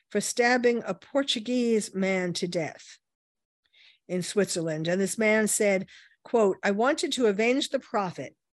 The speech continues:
I chose my victim arbitrarily. It had to be an adult, a man." And then when he was, you know, he's been in jail, of course, in prison, and he told, the p-, um, that's what he told the police. But later, when in prison, he said,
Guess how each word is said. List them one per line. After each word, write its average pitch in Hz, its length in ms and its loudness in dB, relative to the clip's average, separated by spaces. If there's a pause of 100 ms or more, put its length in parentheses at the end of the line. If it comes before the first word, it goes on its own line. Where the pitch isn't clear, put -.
(280)
I 190 120 0
chose 277 440 4
my 285 140 4
victim 226 480 0
arbitrarily. 196 880 0
It - 80 -12
had 269 280 2
to 294 100 -2
be 220 180 2
an 220 100 2
adult, 180 560 0
a 190 80 -4
man." 165 480 -2 (1120)
And 202 240 0
then 240 380 6
when 214 140 4
he 220 120 2
was, 202 280 4
you 202 80 0
know, 175 60 -2
he's 180 180 -4
been 180 180 -2
in 180 80 -2
jail, 240 420 4
of - 120 -10
course, 180 500 -4 (200)
in 175 340 -4
prison, 214 480 -2 (400)
and 190 160 0
he 214 100 2
told, 254 360 4
the 240 100 -10 (120)
p-, - 220 -6
um, 185 400 0 (100)
that's 247 320 -2
what 247 140 4
he 269 100 -2
told 220 220 0
the 208 60 -4
police. 185 320 -2
But 160 100 -6
later, 226 380 4
when 196 140 -2
in 202 180 -2
prison, 208 360 0
he 190 160 -2
said, 180 380 0